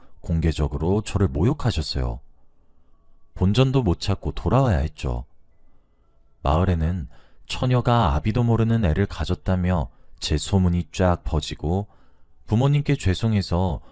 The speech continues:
얼굴도 못 들고 다닐 지경이었어요. 그런데 그 소문이 남자와 결혼을 약속한 집안의 귀에도 들어간 건지 그 남자의 약혼이 취소됐다고 하더라고요.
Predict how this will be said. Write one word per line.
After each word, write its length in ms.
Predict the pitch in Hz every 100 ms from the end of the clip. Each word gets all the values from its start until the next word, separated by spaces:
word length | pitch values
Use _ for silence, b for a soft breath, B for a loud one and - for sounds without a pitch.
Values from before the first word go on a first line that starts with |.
| b
얼굴도 520 | 80 98 120 147 156
못 220 | 101 71 -
들고 240 | 139 -
다닐 220 | 131 120
지경이었어요. 840 | - - 87 73 67 - 64 76 76 - - - - - - - - - - -
그런데 320 | - 143 143
그 220 | 147 117 117
소문이 600 | - 123 117 117 104 67 b b -
남자와 520 | 80 85 92 110 113
결혼을 420 | - 87 98 101
약속한 560 | 85 71 - 104 104 104
집안의 480 | - 80 90 90 87
귀에도 340 | - 78 82 87
들어간 340 | 73 73 71
건지 480 | 65 65 80 87 104 b b b b -
그 100 | -
남자의 420 | 131 139 139 135 113
약혼이 400 | 82 - 107 104
취소됐다고 640 | - 147 156 147 127 113
하더라고요. 540 | 110 101 71 65 67